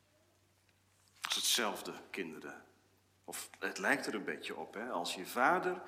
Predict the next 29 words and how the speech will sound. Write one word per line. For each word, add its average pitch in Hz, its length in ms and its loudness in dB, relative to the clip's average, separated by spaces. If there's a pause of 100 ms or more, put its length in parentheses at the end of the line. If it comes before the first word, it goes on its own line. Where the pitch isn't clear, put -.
(1120)
jou 135 300 10
vergeeft, 156 640 2
je 101 80 -4
hebt 127 200 0
je 120 100 -2
vader 143 460 2
in 120 100 0
een 101 180 -2
boos 127 340 2
moment 127 640 -2
iets - 380 2
gezegd, - 840 4
een, - 200 -8
een, 98 220 -6
een 104 220 -4
naar 185 640 12
woord 147 760 8 (920)
kwam 123 200 4
er 117 60 8
uit 113 140 6
je 123 80 2
mond, 110 320 4
richting 156 400 4
je 143 80 4
vader 139 360 6
of 113 100 0
richting 135 320 -2
je 117 60 0
moeder. 107 400 0